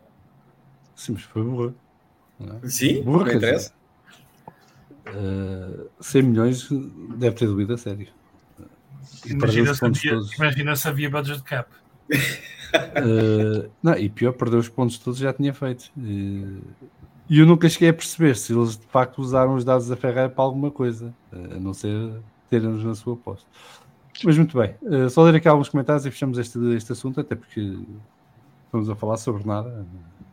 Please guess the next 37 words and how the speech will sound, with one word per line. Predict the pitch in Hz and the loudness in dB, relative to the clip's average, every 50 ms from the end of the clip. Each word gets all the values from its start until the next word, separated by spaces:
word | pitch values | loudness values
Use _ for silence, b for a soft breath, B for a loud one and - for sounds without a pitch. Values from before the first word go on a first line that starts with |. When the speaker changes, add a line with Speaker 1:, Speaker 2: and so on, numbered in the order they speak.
| _ | _
Speaker 1:
é | - - 95 | -14 -12 -12
giro, | 92 87 - 107 101 107 104 | -10 -8 -8 -6 -6 -6 -8
mas | 101 98 95 - - - _ _ _ - _ _ - _ _ _ _ _ _ _ _ _ _ _ _ _ | -8 -10 -14 -18 -20 -20 _ _ _ -20 _ _ -20 _ _ _ _ _ _ _ _ _ _ _ _ _
tem | - 120 | 0 0
o | 110 101 | 0 0
seu, | - 113 107 101 107 - | -2 -4 -6 -6 -8 -10
o | 101 98 | -12 -12
seu | 95 - 120 | -6 -4 -2
limite. | 107 101 98 92 90 - - B B B B B B B B - _ _ _ _ _ | -2 -2 -2 -2 -4 -8 -12 B B B B B B B B -20 _ _ _ _ _
O | 131 | 0
André | 127 131 135 | 2 2 2
Pereira | 131 - 147 143 139 127 | 4 6 6 6 8 6
diz | 135 127 - | 4 0 2
que | - | 0
as | 139 123 | 0 2
equipas | 131 131 - - 160 - 139 131 | 2 0 0 -2 -2 0 0 0
não | 135 | 0
podem | 113 - 131 127 127 | 0 0 0 0 0
fazer | 110 - 120 120 127 117 | 0 -2 0 2 2 4
birras, | 120 127 131 131 135 135 127 - | 4 2 0 0 0 -4 -4 -4
foram | - _ 131 123 120 120 120 | -6 _ -2 0 0 2 2
eles | 123 120 - | 0 0 -2
que | - - | -4 -4
concordaram | 127 113 113 - - 110 110 110 110 110 107 | -4 -4 -4 -4 -4 0 0 0 0 -2 -2
com | 120 | -2
as | 110 107 101 | -2 -2 0
regras, | 117 117 117 117 120 120 110 | 2 0 0 0 0 -2 -4
deviam | 107 107 107 117 120 117 117 | -4 -2 0 2 2 4 2
era | 113 110 107 | 0 0 -2
pensar | 110 117 107 104 - 113 107 | -4 -4 -6 -4 -4 -6 -4
que | - | -4
era | 113 107 107 | -4 -2 0
mais | 107 107 104 101 - | 0 0 0 0 -2
fácil | - - 107 101 104 - 104 98 | -2 -2 -2 -2 -4 -6 -8 -6
de | 104 98 | -6 -6
as | 95 | -8
contornar. | - - 101 95 - - - 95 87 87 85 | -6 -8 -8 -8 -8 -12 -12 -12 -12 -12 -14